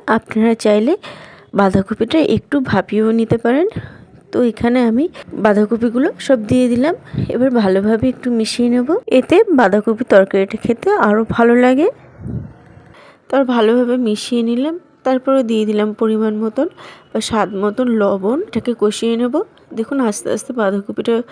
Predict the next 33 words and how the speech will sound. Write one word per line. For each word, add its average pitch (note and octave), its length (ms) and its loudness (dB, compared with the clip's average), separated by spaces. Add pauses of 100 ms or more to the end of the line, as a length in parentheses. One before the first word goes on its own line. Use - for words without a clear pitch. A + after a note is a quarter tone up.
(280)
কমে A#3 320 0
এসছে, D#4 400 -2
রঙটাও G3 500 0
চেঞ্জ G#3+ 420 -4
হয়ে A#3 220 0
গেছে। B3 340 -6 (840)
এরপর D4 340 0
আমি C#4+ 200 0
দিয়ে A3+ 220 0
দিলাম A#3 240 -2
স্বাদ A3+ 340 -6
মতন G#3 360 -2
চিনি। A#3+ 340 -2
এটা A#3+ 220 -4
একটু A3+ 220 -4
মিষ্টি A3 340 -4
মিষ্টি G#3+ 260 -6
খেতেই A#3+ 340 -2
ভালো A#3+ 280 0
লাগে। A#3 320 -2 (120)
আর A3 140 -4
দিয়ে G3+ 260 -2
দিলাম G#3+ 280 -2 (460)
এক G#3+ 200 -4
চামচ G3+ 360 -4
মতন A3 340 -6
গরম G3+ 300 0
মশলা। A3 400 -4 (480)
এগুলো B3 320 0
দিয়েও C4+ 280 0
আমি B3 200 -2
আর G#3 140 0
একটু G3+ 340 -6